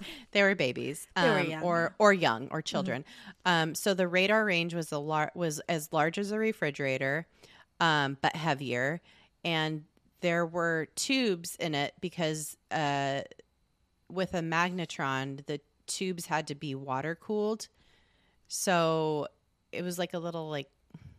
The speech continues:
Speaker 1: you know, like, <laughs> nuclear power plant or something. I don't
Speaker 2: Yeah,
Speaker 1: know.
Speaker 2: yeah, yeah.
Speaker 1: Not really. But no, it, wa-, it wasn't that, that,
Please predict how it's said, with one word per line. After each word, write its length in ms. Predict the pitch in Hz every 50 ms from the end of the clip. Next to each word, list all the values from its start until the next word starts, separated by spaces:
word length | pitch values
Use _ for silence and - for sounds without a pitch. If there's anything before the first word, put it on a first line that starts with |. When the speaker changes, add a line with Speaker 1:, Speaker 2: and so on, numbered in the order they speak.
| _ _ _ _ _ _ _ _ _ _ _
Speaker 1:
you 120 | 160 160 156
know, 320 | 147 131 127 127 131 143 160 208 _ _ _ _ _ _ _ _ _ _ _ _ _ - - _ _ _ _ _ _ _ _ _ _ _ - _ _ _
like, 180 | - 160 147 143 _ _ _ _ _
<laughs> 480 | - - - - _ _ _ 220 - _
nuclear 520 | 180 170 - - 170 165 156 160 151 143
power 320 | 139 - 147 147 156 139 135
plant 320 | - - 131 123 - -
or 80 | 143 135
something. 300 | - 135 127 127 127 127
I 40 | 131
don't 80 | 131 -
Speaker 2:
Yeah, 120 | 269 247
Speaker 1:
know. 60 | 226
Speaker 2:
yeah, 160 | 220 220 214 220
yeah. 240 | 214 214 208 196 180
Speaker 1:
Not 100 | - -
really. 180 | 156 139 - - - - - - - _ _
But 180 | 208 196 175
no, 260 | 208 208 196 170 156
it, 60 | 151 147
wa-, 220 | 165 156 - 117
it 40 | 151 147
wasn't 260 | 139 131 135 120 117
that, 240 | 113 110 101 - - - _ _ - - -
that, 240 | 131 117 - -